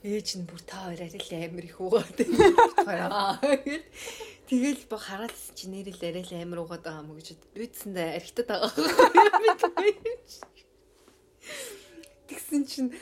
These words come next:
э, нэг, э, артикл, э, уншаад би нэг, э,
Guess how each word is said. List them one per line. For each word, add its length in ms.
э, 240
нэг, 260
э, 540
артикл, 680
э, 460
уншаад 440
би 120
нэг, 160
э, 480